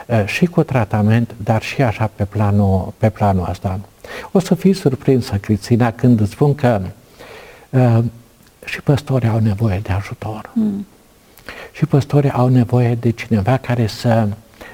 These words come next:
Speaker 1: în momentele astea, să vină și să încurajeze și să-i îmbărbăteze, știi? Și, uh,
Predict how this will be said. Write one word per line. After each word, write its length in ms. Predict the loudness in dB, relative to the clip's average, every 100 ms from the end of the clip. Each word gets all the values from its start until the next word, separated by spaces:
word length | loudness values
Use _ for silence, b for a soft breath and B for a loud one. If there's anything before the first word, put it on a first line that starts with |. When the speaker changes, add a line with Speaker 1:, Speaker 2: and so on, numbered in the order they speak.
| B
Speaker 1:
în 140 | 2
momentele 560 | 4 4 4 2 2 2
astea, 440 | 0 -2 -2 -2 -6 B B B
să 160 | -2 2
vină 280 | 4 2 2
și 160 | -2
să 120 | 0
încurajeze 720 | 2 2 0 0 0 -2 -2 -6
și 160 | -6
să-i 180 | 0 2
îmbărbăteze, 720 | 2 2 0 0 -2 -6 -6 -14 -18
știi? 280 | -2 0 0 -4 -20 _ -20 B B B B B
Și, 400 | -10 0 4 4 2 -2 -2
uh, 320 | 2 4 2